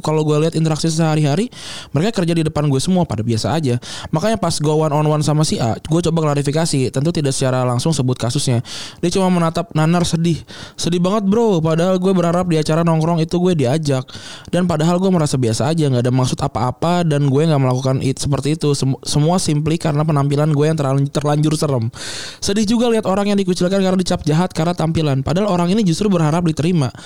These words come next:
Dan sedih karena salah paham terjadi di dua pihak. Yang satu merasa orang itu jahat,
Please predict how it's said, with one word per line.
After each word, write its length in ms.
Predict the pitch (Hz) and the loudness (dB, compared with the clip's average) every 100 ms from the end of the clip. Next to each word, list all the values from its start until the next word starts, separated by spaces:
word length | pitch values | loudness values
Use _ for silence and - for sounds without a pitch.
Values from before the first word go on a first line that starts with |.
| - - - | -16 -18 -12
Dan 180 | - 196 | -2 0
sedih 280 | 185 175 202 | 0 0 0
karena 240 | 170 175 | 0 0
salah 280 | 190 185 160 | 0 0 0
paham 340 | 160 139 160 175 | 0 0 0 0
terjadi 380 | 165 143 135 165 | 0 0 2 2
di 100 | 147 | 2
dua 180 | 135 | 0
pihak. 260 | - 147 131 | 0 0 0
Yang 240 | 131 135 | 0 0
satu 100 | 151 214 | 0 0
merasa 280 | 202 165 | 0 0
orang 240 | 151 147 147 - | 0 0 0 -4
itu 160 | - 139 | -8 -4
jahat, 380 | 135 123 151 196 | -2 0 -2 -4